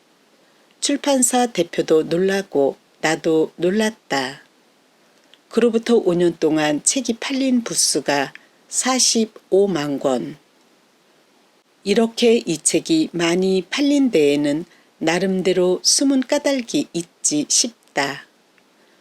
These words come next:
우선 수록된 시 작품의 선정을 내가 하지 않고 독자들이 했다는 점이다.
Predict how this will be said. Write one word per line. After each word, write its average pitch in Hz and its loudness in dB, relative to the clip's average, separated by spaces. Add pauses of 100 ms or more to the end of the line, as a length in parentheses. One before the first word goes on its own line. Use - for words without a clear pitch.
(220)
우선 220 0
수록된 254 0
시 269 0
작품의 160 -2
선정을 208 0
내가 165 0
하지 262 -2
않고 151 -2 (560)
독자들이 220 0
했다는 262 0
점이다. 139 -4